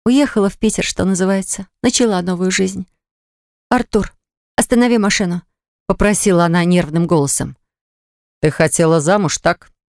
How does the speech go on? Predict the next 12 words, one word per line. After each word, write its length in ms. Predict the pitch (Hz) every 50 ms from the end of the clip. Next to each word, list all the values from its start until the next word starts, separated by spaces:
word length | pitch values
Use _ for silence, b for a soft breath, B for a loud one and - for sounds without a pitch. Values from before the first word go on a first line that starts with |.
| _ _
сказал 520 | - - - - 202 202 175 202 196 190 -
он, 240 | - 214 208 202 180
даже 260 | 202 220 220 185 202
не 120 | 196 190
сбавив 420 | 190 160 170 165 190 185 170 156 -
скорости. 560 | - - - 170 151 143 - - - 208 220 - - - _ _ _ _ _ _ _
«Вот 240 | - 143 156 156 -
я 140 | 160 175 165
и 160 | - - 170
выполняю 560 | 160 165 - - 165 170 175 196 220 208 160
твое 220 | - 147 151 165
желание». 500 | 143 151 147 143 143 135 131 135 143 139